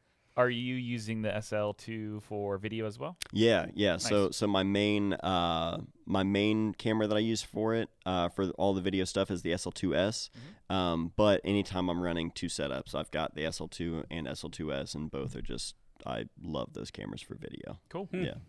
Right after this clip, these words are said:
Speaker 1: Cool. Is there anything on your wish list? Like, is there anything that you haven't gotten that you're like,
Speaker 2: Hmm.
Speaker 1: "I want it. I want that. I don't know why I
Speaker 2: Yeah.
Speaker 1: want it." <laughs>
Speaker 2: Yeah. Uh, the fifty millimeter M mount Summilux, the F one point four from Leica.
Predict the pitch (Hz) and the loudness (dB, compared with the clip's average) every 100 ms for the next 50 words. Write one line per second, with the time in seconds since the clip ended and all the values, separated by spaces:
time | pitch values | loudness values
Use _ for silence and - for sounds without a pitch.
0 | - - - 127 _ - - - 123 110 | -20 -20 -20 -20 _ -20 -20 -6 -4 0
1 | 120 127 143 147 143 139 127 123 _ - | 2 2 -2 -6 -6 -4 -6 -10 _ -20
2 | _ - 113 98 95 113 - - - 104 | _ -2 -2 -2 -2 -4 -4 -10 -8 -6
3 | 98 101 117 120 120 113 101 95 - 117 | -4 -2 0 0 0 -2 -4 -6 -4 0
4 | 113 113 - 107 95 98 92 95 92 90 | 0 -2 -10 -10 -2 -2 -2 -8 -10 -10
5 | 104 _ - 98 92 92 80 - - - | -14 _ -6 -2 0 0 -2 -6 -10 -10
6 | - 101 98 85 - _ _ _ - 98 | -6 -4 -4 -6 -10 _ _ _ -10 -6
7 | 113 123 135 135 135 - 110 147 165 156 | -4 0 2 2 0 -2 -2 0 2 4
8 | 147 135 110 101 98 104 _ - 214 - | 6 6 4 2 -2 -4 _ 0 2 6
9 | 269 - 254 82 170 107 - 113 117 113 | 4 6 4 4 -2 -4 0 6 8 8
10 | 104 98 90 73 87 104 101 95 90 - | 8 6 4 0 0 4 6 6 4 4
11 | 110 - 104 98 95 95 90 90 90 92 | 2 4 4 6 4 4 4 2 2 2
12 | 87 87 - - - 82 69 64 - - | 2 2 -2 -6 -2 0 0 -4 -6 -8
13 | - 80 - 80 - 78 - 76 71 69 | -2 -2 -2 -4 -4 -6 -4 -4 -2 -4
14 | - 73 71 58 - - | -6 -6 -4 -6 -6 -10